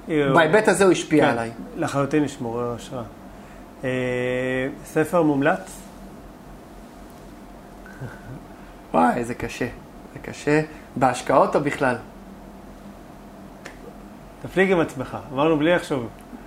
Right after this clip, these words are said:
Speaker 2: בלי לה-, בלי לחשוב, אז אני לא אתן לכם ספר. אני אגיד לכם טריק
Speaker 1: כן.
Speaker 2: שאני עושה,
Speaker 1: כן.
Speaker 2: כי היכולת שלנו כמשקיעים זה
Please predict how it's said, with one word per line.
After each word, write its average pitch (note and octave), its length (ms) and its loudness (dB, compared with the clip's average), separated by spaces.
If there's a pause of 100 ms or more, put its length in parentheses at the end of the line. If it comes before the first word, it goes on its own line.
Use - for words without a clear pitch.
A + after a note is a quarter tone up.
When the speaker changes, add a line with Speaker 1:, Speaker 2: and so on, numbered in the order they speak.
(140)
Speaker 2:
בלי D#3+ 200 4
לה-, F3 100 6
בלי D3 180 -2
לחשוב, F#3 300 4
אז D#3+ 100 0
אני D#3+ 100 2
לא F3+ 60 4
אתן E3 180 -2
לכם C#3 180 -4
ספר. - 400 -10
אני C3 120 -2
אגיד D3+ 140 0
לכם D#3+ 160 -4
טריק E3 180 2
Speaker 1:
כן. E3 60 -6
Speaker 2:
שאני D3+ 200 2
עושה, F3 300 0 (280)
Speaker 1:
כן. B2+ 180 -2 (140)
Speaker 2:
כי D3 540 2
היכולת C#3+ 400 4
שלנו F3 240 4
כמשקיעים D#3 640 0 (680)
זה B2+ 500 0